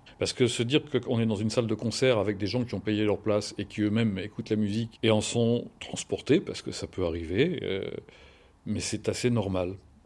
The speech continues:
c'est pas très inattendu. Alors quand dans une entreprise, quand on réunit des talents qui sont complètement différents,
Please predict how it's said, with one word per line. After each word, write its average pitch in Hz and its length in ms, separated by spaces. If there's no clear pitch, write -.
c'est - 280
pas - 120
très 113 240
inattendu. 98 540
Alors 104 260
quand 127 180
dans 123 220
une 107 180
entreprise, 139 600
quand - 280
on 113 80
réunit 110 340
des 107 120
talents 123 320
qui - 160
sont 107 120
complètement 101 380
différents, 110 560